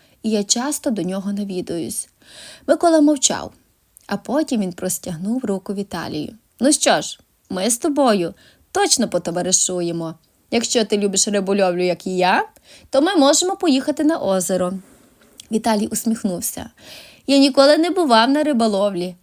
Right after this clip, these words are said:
але завжди мріяв туди поїхати". "Ну тоді залишайся в нас, місця всім вистачить. Тим паче, що ти тепер наш син".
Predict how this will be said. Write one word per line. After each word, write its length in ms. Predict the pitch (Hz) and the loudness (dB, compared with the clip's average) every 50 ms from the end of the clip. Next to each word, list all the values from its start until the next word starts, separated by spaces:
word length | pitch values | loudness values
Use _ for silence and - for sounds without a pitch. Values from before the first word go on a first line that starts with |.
| _ _ _ | _ _ _
але 260 | - 214 208 208 202 | -2 -2 0 0 -2
завжди 600 | 190 - - 196 214 247 330 392 370 - - 359 | -2 -4 -6 -6 -4 -4 -4 -6 -6 -4 -2 0
мріяв 480 | 285 233 208 214 220 254 269 277 247 233 | 2 2 2 0 0 0 0 -2 -4 -4
туди 280 | - 185 175 180 185 | -6 -6 -4 -4 -6
поїхати". 760 | 190 - 196 202 185 208 190 190 - - - - - - - 233 233 _ _ _ _ _ | -4 -4 -4 -4 -4 -4 -6 -8 -10 -12 -14 -12 -10 -10 -12 -12 -14 _ _ _ _ _
"Ну 100 | - 254 | -6 -4
тоді 240 | 233 240 214 226 262 | -2 -2 0 0 0
залишайся 680 | 240 262 247 247 269 262 - 254 247 254 240 - 269 | 2 2 2 4 2 2 2 0 -2 -2 -2 -4 -2
в 60 | 247 | 0
нас, 400 | 254 254 277 320 359 - - - _ _ _ _ | 0 2 2 0 0 -4 -8 -14 _ _ _ _
місця 340 | 226 240 339 403 - - 453 | 0 0 0 0 -2 -2 0
всім 320 | - - - 311 320 330 | 0 0 2 2 2 2
вистачить. 680 | 311 285 202 226 - - 165 - - - - 233 - _ _ _ _ _ _ _ | 0 0 -2 -4 -6 -8 -10 -10 -10 -10 -12 -14 -18 _ _ _ _ _ _ _
Тим 180 | - 175 175 180 | -8 -8 -8 -6
паче, 540 | - - 214 240 277 311 - - 320 311 311 - _ | -6 -6 -6 -4 -4 -4 -4 -4 -4 -4 -6 -8 _
що 280 | - - - - 240 - | -14 -10 -8 -8 -10 -8
ти 260 | - - 185 214 262 | -6 -6 -4 -4 -4
тепер 440 | - 330 302 - 226 202 190 196 - _ _ _ - | -4 -4 -4 -4 -4 -6 -6 -8 -12 _ _ _ -10
наш 280 | 202 185 220 220 - - | -8 -8 -6 -6 -6 -6
син". 360 | - - - 185 190 202 | -6 -8 -8 -8 -10 -12